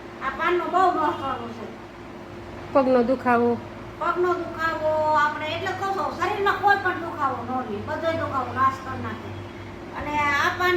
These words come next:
Speaker 1: ખાવાથી ને આપણે મોઢાના કોઈ પણ, આ તો મને હમણાં ખબર પડી કે આ શ્રાવણ મહિનો આવ્યો એટલે. પછી આ, આ પહેલેથી આપણે જો સેવ હોય ને તો આ દાંત એક વાર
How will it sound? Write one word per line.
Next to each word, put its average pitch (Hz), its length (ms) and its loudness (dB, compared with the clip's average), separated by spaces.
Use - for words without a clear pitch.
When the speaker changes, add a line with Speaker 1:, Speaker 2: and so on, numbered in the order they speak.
Speaker 1:
ખાવાથી 339 600 -2
ને 320 100 0
આપણે 320 300 -4
મોઢાના 302 540 0
કોઈ 320 240 2
પણ, 302 260 -2
આ 311 120 2
તો 311 80 0
મને 285 180 -2
હમણાં 359 320 2
ખબર 359 260 0
પડી 311 200 -4
કે 294 60 0
આ 277 100 -2
શ્રાવણ 311 260 0
મહિનો 311 180 -2
આવ્યો 302 320 -2
એટલે. 269 200 -4
પછી 302 480 0
આ, 277 280 2
આ 262 100 0
પહેલેથી 339 360 2
આપણે 330 240 -2
જો 320 80 0
સેવ 349 260 -2
હોય 359 160 2
ને 302 100 -2
તો 294 80 2
આ 285 160 2
દાંત 311 340 0
એક 311 120 -4
વાર 285 100 -2